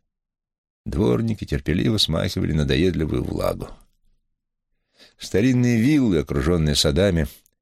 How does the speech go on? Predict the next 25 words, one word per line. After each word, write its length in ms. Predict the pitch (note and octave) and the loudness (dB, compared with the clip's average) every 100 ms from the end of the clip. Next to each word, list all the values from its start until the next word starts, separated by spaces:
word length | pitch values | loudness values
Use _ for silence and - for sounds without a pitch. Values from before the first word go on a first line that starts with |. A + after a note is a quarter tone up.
| _ _ _ _ _ - | _ _ _ _ _ -6
едва 340 | B1+ E2+ C3 | -2 0 2
виднелись 580 | A#2+ G2 D#2+ F#2+ E2 - | 2 0 2 2 0 -2
в 80 | - | -4
темноте 580 | D2 D2 C2+ F#2+ F2+ - | -2 0 0 0 0 -2
за 220 | C2 C2+ C#2 | -4 -2 0
оградами 560 | C2+ F2+ G#2 F2 D#2+ | 2 2 2 0 -2
и 60 | D#2 | -2
кронами 420 | - D#2+ D2+ C#2+ | -2 -2 0 0
деревьев. 640 | A#1+ A1+ A#1 G#1+ A#1 - _ _ _ _ _ _ - - - - - | -2 -2 -2 -4 -6 -12 _ _ _ _ _ _ -20 -18 -16 -12 -6
Наконец 320 | A#2 C#3+ D3+ | -2 0 2
Джербер 480 | G#2+ F#2 C#3+ A#2+ G2 | 2 2 2 2 0
заметил 400 | F2+ G#2 A2 G2+ | 2 2 2 0
очертания 520 | - D2 G2 G2 E2+ | 0 -2 0 2 2
особняка 640 | - D2 C#2+ C#2 E2+ D#2 - _ _ _ _ | 0 0 0 2 2 0 -4 _ _ _ _
в 80 | - | -8
строительных 600 | - D#2 E2+ D2+ D2 D2 | -2 0 0 0 0 0
лесах 480 | D#2 - D2 C#2 - _ _ _ _ _ _ _ - | 0 2 2 0 -4 _ _ _ _ _ _ _ -8
и 60 | - | -6
указал 440 | - G2 D#2 G2+ | -2 -2 0 0
на 80 | F#2 | 0
него 180 | D#2+ E2 | 0 -2
таксисту. 560 | - - - - - - _ _ _ _ _ - _ | -4 -6 -4 -4 -8 -14 _ _ _ _ _ -20 _
Машина 480 | - - B2+ A2 D#2+ - _ _ _ _ | -6 0 2 2 0 -6 _ _ _ _
резко 360 | - C3 C3 - | -2 0 0 -2
притормозила 800 | G2+ - F#2+ F2 D2 G2 F#2 | -4 0 2 2 2 2 2